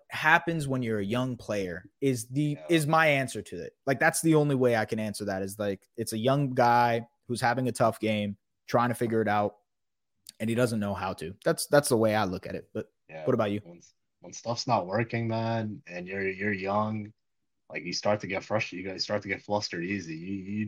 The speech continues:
Speaker 2: you've never met en-, enough young people who, like, when they, when, when adversity is in front of them,
Speaker 1: Yeah.
Speaker 2: and they're just cool and calm, as collected. Like, they're, like, there's, it's very rare for people that,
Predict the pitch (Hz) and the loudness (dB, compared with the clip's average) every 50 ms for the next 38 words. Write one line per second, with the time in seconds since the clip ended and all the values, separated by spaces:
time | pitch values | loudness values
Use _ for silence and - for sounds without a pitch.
0 | 113 107 101 101 107 127 135 139 131 117 117 120 117 104 101 104 107 - _ - | -6 -8 -8 -6 -2 -2 0 0 2 2 2 2 2 0 -2 -6 -8 -10 _ -8
1 | 190 196 - 95 - - 90 92 98 101 98 - 98 90 87 - 87 85 87 90 | -6 -4 -4 -4 -4 -6 -8 -6 -6 -6 -6 -8 -10 -10 -8 -8 -8 -6 -6 -8
2 | 90 87 85 85 82 87 85 82 85 - 87 90 87 87 90 90 87 85 85 85 | -8 -10 -12 -10 -8 -6 -6 -6 -6 -8 -10 -10 -10 -8 -8 -8 -8 -10 -10 -12
3 | 87 87 87 87 85 - 90 90 90 92 92 95 87 87 98 104 104 - 107 98 | -14 -14 -14 -14 -14 -16 -18 -16 -14 -12 -10 -10 -10 -6 -4 -4 -2 -2 -2 -4
4 | 101 92 92 87 - - 98 101 101 98 98 101 101 101 104 104 _ _ _ _ | -6 -6 -6 -10 -4 -2 -2 -2 -2 -4 -6 -6 -6 -6 -8 -12 _ _ _ _
5 | _ _ _ _ - 98 95 - 107 90 90 92 92 95 90 87 95 - - - | _ _ _ _ -6 -6 -6 -6 -8 -6 -6 -8 -8 -8 -12 -10 -8 -8 -8 -6
6 | - 107 104 104 104 101 98 95 92 92 90 - - 95 95 92 87 82 - - | -4 -2 0 2 2 0 0 -4 -6 -8 -12 -4 0 0 0 0 -2 -6 -8 -6
7 | - 87 85 82 - - 80 78 80 80 80 80 71 - _ - 92 90 90 85 | -4 -4 -4 -4 -6 -10 -14 -14 -12 -10 -8 -8 -10 -10 _ -12 -10 -10 -10 -12
8 | - 64 65 87 87 87 87 85 85 85 82 87 98 104 101 95 104 - - 101 | -14 -18 -12 -10 -8 -6 -6 -8 -10 -12 -10 -8 -6 -6 -6 -8 -10 -12 -14 -14
9 | 90 90 101 113 113 113 110 95 90 92 92 92 92 90 87 87 - _ _ _ | -10 -6 -2 0 0 0 0 -2 -2 -4 -6 -4 -4 -6 -8 -8 -12 _ _ _
10 | _ _ _ _ _ _ - 92 - - 104 92 87 92 92 90 90 90 90 90 | _ _ _ _ _ _ -16 -16 -6 -4 -4 -4 -4 -4 -4 0 0 0 0 -2
11 | 85 | -4